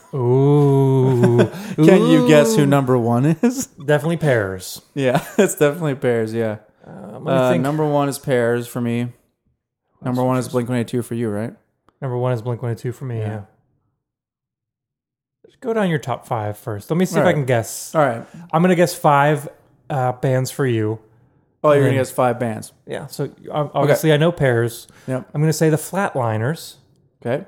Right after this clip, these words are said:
Speaker 1: Um, I'm going to say Mac Miller.
Speaker 2: Okay.
Speaker 1: I'm going to say, <sighs> because Boxcar Racer made an appearance, I'm gonna say Boxcar Racer.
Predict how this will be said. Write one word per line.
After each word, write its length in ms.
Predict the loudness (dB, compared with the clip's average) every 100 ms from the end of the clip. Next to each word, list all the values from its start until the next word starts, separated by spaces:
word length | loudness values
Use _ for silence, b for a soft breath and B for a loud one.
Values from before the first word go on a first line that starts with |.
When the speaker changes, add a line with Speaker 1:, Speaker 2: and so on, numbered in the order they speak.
| _ _ -16
Speaker 1:
Um, 480 | -14 -12 -14 -16 -16
I'm 120 | -12 -8
going 260 | -6 -8
to 100 | -10
say 460 | -10 -6 -2 -2 -2
Mac 300 | -4 -8 -6
Miller. 440 | -6 -4 -4 -8 -14 _ _ _ -14
Speaker 2:
Okay. 200 | -14 -14 _ _ _ _ -12
Speaker 1:
I'm 140 | -8 -4
going 300 | -2 -2 -4
to 40 |
say, 1000 | -6 -4 -2 0 0 -2 -2 -2 -2 -6 b b b b b b b b _ _ _ _ _ _ _
<sighs> 680 | -20 -20 -20 -20 -20 -20 -16
because 240 | -8 -8
Boxcar 480 | -6 -8 -8 -8 -4
Racer 200 | -4 -4
made 140 | -2
an 80 | -2
appearance, 300 | -2 -4 -6
I'm 60 | -4
gonna 120 | -6
say 160 | -6 -6
Boxcar 500 | -4 -6 -10 -10 -6
Racer. 500 | -6 -6 -10 -10